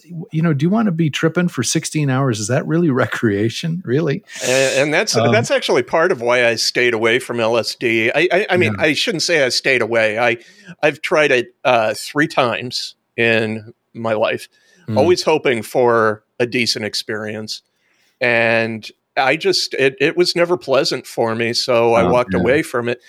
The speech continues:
Speaker 2: However, mushrooms, uh, boomers, as I like to call
Speaker 1: Yeah.
Speaker 2: them, uh, uh, I, I, I love,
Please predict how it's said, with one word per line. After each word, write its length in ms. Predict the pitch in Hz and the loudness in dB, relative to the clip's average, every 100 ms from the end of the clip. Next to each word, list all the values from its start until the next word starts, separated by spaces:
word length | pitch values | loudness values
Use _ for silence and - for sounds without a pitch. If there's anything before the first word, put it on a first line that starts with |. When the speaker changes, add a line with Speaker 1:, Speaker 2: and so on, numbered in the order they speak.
| - - | -20 -4
Speaker 2:
However, 680 | 156 131 143 180 117 107 - _ _ _ _ 117 123 | 0 4 2 2 -2 -4 -8 _ _ _ _ -4 0
mushrooms, 760 | 214 - 139 101 104 - - - _ _ - | 2 2 0 -2 -6 -6 -8 -12 _ _ -6
uh, 300 | 120 113 110 | -2 -2 -4
boomers, 640 | 104 123 202 135 120 - | -4 0 2 2 -2 -4
as 160 | 120 120 | -2 2
I 120 | 127 | 2
like 240 | 131 113 | 2 0
to 80 | 156 | -2
call 140 | - 120 | 2 2
Speaker 1:
Yeah. 80 | |
Speaker 2:
them, 140 | 123 98 - 220 196 - | 2 -2 -10 -20 -8 2
uh, 760 | 135 120 113 110 135 156 139 139 _ _ _ | 4 4 4 2 -4 -2 -2 -4 _ _ _
uh, 180 | 117 104 - | -4 -2 0
I, 300 | 135 127 107 - _ _ _ _ _ - | 2 2 0 -12 _ _ _ _ _ -10
I, 380 | 120 143 156 147 | -4 0 0 2
I 100 | 135 | 0
love, 680 | 196 117 113 139 196 - 123 | 0 -4 -2 2 2 0 -8